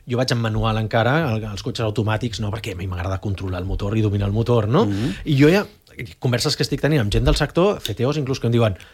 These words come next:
Speaker 1: «No, no, nosaltres ja no llegim el codi». O sigui, directament és, «Lo de la I A ho tirem directament».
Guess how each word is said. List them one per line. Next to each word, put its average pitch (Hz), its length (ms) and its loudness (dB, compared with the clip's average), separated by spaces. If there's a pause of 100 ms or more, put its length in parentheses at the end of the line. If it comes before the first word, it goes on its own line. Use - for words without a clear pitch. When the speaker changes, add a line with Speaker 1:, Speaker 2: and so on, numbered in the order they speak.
(120)
Speaker 1:
«No, 160 80 0
no, 165 120 2
nosaltres 110 320 -2
ja 151 100 2
no 123 240 4
llegim 98 320 0
el 92 100 -8
codi». 87 360 -8
O - 20 -20
sigui, 101 180 -4
directament 131 420 2
és, 143 260 4 (680)
«Lo 131 160 4
de 120 120 2
la 117 120 2
I 143 140 6
A 247 140 2 (320)
ho 131 140 0
tirem 110 260 0
directament». 123 560 -2